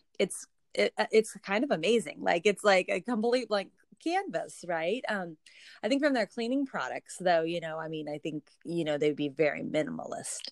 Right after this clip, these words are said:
um, minimalist when it comes to that. Like, they'd choose just one or, you know, just, you know, one or two that, that, that they really have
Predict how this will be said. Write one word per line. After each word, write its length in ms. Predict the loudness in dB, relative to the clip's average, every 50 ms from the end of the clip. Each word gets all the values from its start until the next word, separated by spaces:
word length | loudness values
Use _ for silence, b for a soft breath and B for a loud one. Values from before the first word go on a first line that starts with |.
| _ 0
um, 420 | 0 0 0 0 -4 -6 -10 -8 -4
minimalist 640 | -2 0 0 0 0 -2 -2 -2 -2 -2 -4 -6 -4 -2
when 100 | -2 -2
it 100 | -2 -4
comes 200 | -6 -6 -6 -4
to 80 | -4 0
that. 200 | 0 0 0 0 2 2
Like, 160 | 2 4 8
they'd 240 | 8 8 8 6 4
choose 600 | 2 6 8 8 8 8 4 2 0 -2 -6 -10 B B B B B
just 280 | 8 8 8 8 4 0
one 440 | -2 0 0 0 0 -2 -4 -6 -8 b b b b b b
or, 600 | 4 4 6 6 6 6 4 4 4 2 0 -2 b b b _ -4
you 140 | -2 0 0
know, 280 | 0 0 0 -2 -4 -4
just, 480 | 0 2 2 2 2 0 -8 -20 -14 -8
you 140 | -6 -4 -2
know, 160 | -2 -2 -2
one 220 | -2 -2 -2 -4
or 60 | -4 -8
two 260 | -8 -6 -4 -4 -2
that, 160 | -2 -4 -4 _ -4
that, 200 | -4 -4 -2 -2
that 180 | -4 -4 -2 -2
they 320 | -2 0 0 -2 -4 -6 -6
really 260 | -4 -4 -4 -4 -4
have 260 | -6 -6 -6 -6 -6